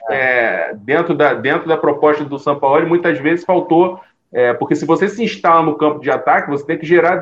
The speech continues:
Speaker 2: desequilíbrio do adversário, e muitas vezes faltou qualidade, talento
Speaker 1: É.
Speaker 2: ao, ao, ao Atlético pra gerar esse,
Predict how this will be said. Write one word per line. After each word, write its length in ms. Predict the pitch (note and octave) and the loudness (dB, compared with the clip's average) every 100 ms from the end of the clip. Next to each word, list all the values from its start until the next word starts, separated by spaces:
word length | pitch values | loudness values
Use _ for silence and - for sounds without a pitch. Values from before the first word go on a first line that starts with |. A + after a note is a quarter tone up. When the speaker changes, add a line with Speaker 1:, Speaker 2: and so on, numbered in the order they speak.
| C3+ | -6
Speaker 2:
desequilíbrio 600 | D3 F#3+ G3+ F3 F3+ F3 | -10 -6 -2 0 0 0
do 60 | |
adversário, 720 | F#3+ F3 G3+ G#3+ E3+ C#3+ A2+ - _ | 0 0 -2 -2 0 0 0 -8 _
e 80 | A#2+ | -4
muitas 320 | C#3+ D3 D3 | 0 2 0
vezes 340 | B2+ D3+ D3+ - - | 0 -2 -2 -8 -2
faltou 380 | E3+ E3 E3+ D3+ | 0 2 0 0
qualidade, 560 | E3 D3 B2+ C#3 D3 | -2 0 2 2 2
talento 420 | - C#3+ B2 C3+ G#2 | 0 0 0 -2 0
Speaker 1:
É. 60 | |
Speaker 2:
ao, 180 | B2 A#2+ | 2 2
ao, 240 | B2 A#2+ | 2 2
ao 140 | A#2+ B2 | 2 2
Atlético 540 | A#2+ B2 B2 C#3 - | 0 0 0 -2 -4
pra 160 | D3+ D#3 | -2 0
gerar 320 | E3+ D3+ D3 | 2 2 2
esse, 400 | D3 - D3+ D3 | 2 0 0 0